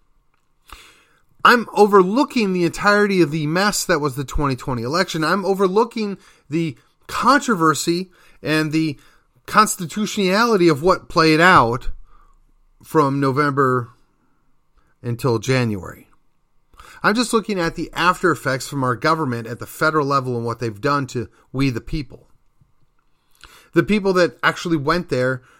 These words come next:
for a protest or a rally. Some would call it what happened a riot.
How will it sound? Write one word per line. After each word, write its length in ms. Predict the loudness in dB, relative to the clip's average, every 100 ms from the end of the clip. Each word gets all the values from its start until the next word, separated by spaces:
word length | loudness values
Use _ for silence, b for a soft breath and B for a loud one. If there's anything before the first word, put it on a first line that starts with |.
| b
for 260 | _ 0 2
a 100 | 0
protest 840 | 2 2 2 -6 -10 -16 -18 -20 _ _ _ _ _ _ _ _ _ _ _ _ _ _ _ _ _ _ _ _ _ _ -4
or 260 | 2 4
a 60 | 4
rally. 600 | 4 2 2 0 -6 -12 _ _ _ b b b _
Some 260 | 0 2
would 280 | 2 -2 -8
call 300 | -6 -2 -2
it 120 | -4 -8 _ -4
what 180 | -2 0
happened 400 | 0 -2 -2 -2
a 60 |
riot. 480 | -2 -2 -2 -4 -10